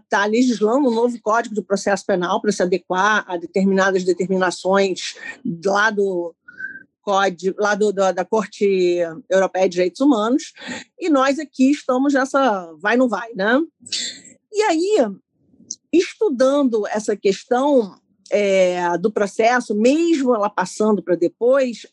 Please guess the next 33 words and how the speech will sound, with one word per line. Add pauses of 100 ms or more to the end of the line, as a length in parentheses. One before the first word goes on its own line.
(120)
a
gente
continua
vendo
que (840)
duas
coisas
são
importantes.
Primeiro, (360)
embora
a
gente
tenha
o
direito
ao
silêncio,
tá,
tá
expresso
em
um
lado
e
no
outro,
que (180)
esqueceram
lá
no
Código
de